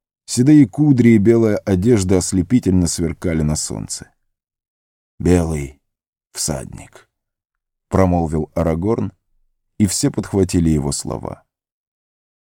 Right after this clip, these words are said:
Запели боевые трубы, кони встрепенулись, копья ударили о щиты.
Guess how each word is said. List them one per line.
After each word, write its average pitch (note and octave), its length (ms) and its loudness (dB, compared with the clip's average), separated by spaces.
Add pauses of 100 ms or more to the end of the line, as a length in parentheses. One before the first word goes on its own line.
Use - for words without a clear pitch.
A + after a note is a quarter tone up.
Запели C3+ 400 2
боевые B2 520 4
трубы, A#2 380 2
кони A2+ 300 0
встрепенулись, F#2+ 880 0 (320)
копья A2 360 2
ударили F#2+ 440 2
о E2+ 80 2
щиты. - 580 -8